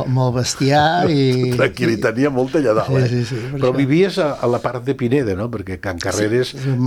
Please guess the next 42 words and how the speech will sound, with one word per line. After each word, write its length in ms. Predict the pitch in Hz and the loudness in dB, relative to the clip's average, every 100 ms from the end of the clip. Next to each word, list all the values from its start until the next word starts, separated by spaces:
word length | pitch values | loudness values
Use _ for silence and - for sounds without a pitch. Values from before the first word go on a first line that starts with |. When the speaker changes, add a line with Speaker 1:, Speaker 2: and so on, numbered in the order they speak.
| 127 | 0
Speaker 1:
per, 100 | 120 | 0
Speaker 2:
majoritàriament 760 | 139 131 147 139 175 170 196 185 | 0 2 2 2 -2 -2 -2 -2
és 100 | - | -2
Pineda, 420 | 107 87 73 98 | -4 -2 -2 -6
eh, 40 | |
que 100 | 101 95 | -6 -4
sí? 80 | 139 | -4
Speaker 1:
És 100 | 139 | -2
Pineda, 400 | 147 123 107 101 | 0 -2 -2 -8
sí. 180 | 95 110 | -8 -6
Speaker 2:
Doncs, 260 | 101 80 73 | -6 -6 -8
Speaker 1:
Pues, 180 | 87 120 | -8 -6
Speaker 2:
vivies 300 | - 107 101 | -2 -2 -2
Speaker 1:
els, 80 | - | -6
Speaker 2:
a 40 | |
part 140 | - | -8
de 60 | - | -8
Speaker 1:
la 80 | - | -2
Speaker 2:
Calella. 160 | 127 | -2
Speaker 1:
situació 640 | 123 139 117 123 104 143 131 127 | 0 -2 0 -4 -2 0 0 0
on 260 | 120 123 120 | 0 0 -2
està 320 | 120 110 117 | -4 -6 -4
la 100 | 113 107 | -4 -4
casa 320 | 127 131 160 | -2 0 -2
és, 140 | 143 | -4
Speaker 2:
Mm. 100 | 117 | -6
Speaker 1:
eh, 460 | 131 120 107 107 120 - | -4 -4 -6 -10 -12 -4
terme 300 | 131 120 123 | -4 -2 -2
de 120 | 120 | -4
Pineda, 480 | 117 107 104 98 95 | -8 -12 -14 -14 -16
sí. 180 | - 95 92 - - - | -14 -16 -16 -20 -20 -20
Speaker 2:
I 160 | - 110 | -8 -6
com 160 | 131 | -2
anaves 380 | 120 127 95 80 | -2 0 -2 -4
de, 240 | 85 87 80 | -6 -6 -8
de 300 | 87 82 80 | -6 -8 -8
Can 160 | 85 82 | -10 -10
Carreres 440 | 85 87 87 82 | -8 -8 -8 -8
a 40 | 82 | -8
Calella? 360 | 92 82 80 | -10 -10 -10
Caminant, 400 | 80 85 95 139 | -10 -8 -6 -6
corrents, 540 | 156 98 113 135 151 | -8 -8 -8 -8 -10